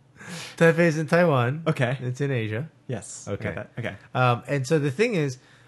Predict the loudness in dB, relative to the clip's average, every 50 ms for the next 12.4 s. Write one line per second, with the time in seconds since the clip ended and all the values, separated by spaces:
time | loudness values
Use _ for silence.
0 | _ -4 -2 0 0 0 0 -2 -4 -4 -2 -2 2 2 4 6 6 4 4 2
1 | 2 0 0 0 0 0 0 -2 -2 -4 -4 -4 -2 0 0 0 -2 -4 -6 -4
2 | -2 -2 -2 -2 -2 -4 -4 -4 -6 -12 -16 -10 -8 -6 -6 -6 -4 -4 -4 -4
3 | -4 -6 -8 -10 -8 -6 -4 -2 0 0 0 0 0 0 -2 -4 -6 -8 -6 -4
4 | -4 -4 -4 -6 -6 -6 -4 -6 -6 -8 _ _ -16 -14 -10 -10 -10 -10 -12 -14
5 | _ _ -12 -8 -6 -6 -6 -6 -8 -10 -10 -10 -8 -8 -8 -10 -12 -12 -10 -8
6 | -8 -6 -6 -4 -4 -4 -6 -6 -8 -10 -10 -10 -10 -12 -12 -12 -14 -14 -12 -10
7 | -10 -8 -8 -8 -8 -8 -10 -12 -14 -14 -14 -14 -16 -14 _ -10 -10 -10 -10 -12
8 | -16 -16 -16 _ _ _ _ _ _ _ _ _ _ _ -18 -16 -14 -8 -2 0
9 | 0 2 2 0 0 -2 -2 -4 -6 -6 -8 -8 -8 -10 -12 -14 -14 -12 -10 -8
10 | -6 -6 -4 -4 -4 -6 -6 -8 -6 -2 -2 0 0 0 -2 -2 -4 -6 -4 -4
11 | -4 -4 -4 -6 -6 -6 -6 -6 -6 -6 -6 -6 -6 -8 -8 -8 -6 -6 -6 -8
12 | -8 -10 -8 -6 -6 -6 -8 -10